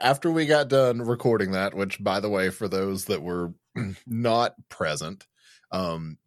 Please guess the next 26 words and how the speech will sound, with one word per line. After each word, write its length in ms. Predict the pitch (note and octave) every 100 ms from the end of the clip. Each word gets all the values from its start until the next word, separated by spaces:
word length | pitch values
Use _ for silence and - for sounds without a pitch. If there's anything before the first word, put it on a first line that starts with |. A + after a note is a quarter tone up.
| _
you 120 | D#2+
should 340 | - F2 C3+
be. 400 | C3+ C#2+ C#2+ F#2+ -
You 100 | D#2+
should 180 | - C3
be 120 | E3+
present 360 | - C#2+ C#2
for 140 | C#2 D2+
whenever 340 | D2+ D2 C#2
we 180 | D2 D#2
actually 400 | D2 D2+ - D2
do 200 | D2 D2+
things. 500 | - D2+ G2 D3+ - - _ _ - -
But 300 | A2 G#2+ G#2+
we 500 | F#2+ G#2 G2+ G2 F#2+ - _ _ _
have 140 | B2 B2
officially 500 | A#2+ - F#3+ F3+ D#3+
recorded 480 | C#3+ C#3 E3 D3 F#2
the 80 | F#2
first 320 | B2+ A2 -
episode 480 | A2+ A2 - G2+ F2
of 120 | E2
B 160 | F#2 G2+
and 120 | G2
B 140 | G2
Gaming. 500 | F2 F2 G#2 C#3 G3+